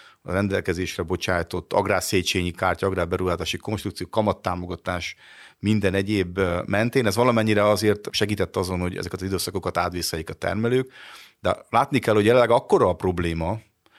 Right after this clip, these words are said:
annyival magasabbak a termelési költségek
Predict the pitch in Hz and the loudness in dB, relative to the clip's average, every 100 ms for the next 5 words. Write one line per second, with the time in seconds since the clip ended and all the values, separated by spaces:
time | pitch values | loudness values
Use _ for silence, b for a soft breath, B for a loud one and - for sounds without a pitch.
0 | b b b b 123 165 127 104 101 - | b b b b 2 4 6 6 4 0
1 | 110 117 110 - 95 98 - 92 110 110 | 0 4 2 2 0 0 -2 0 0 2
2 | 98 90 104 101 98 - 92 87 82 | 0 -2 -4 -2 0 0 -4 -4 -8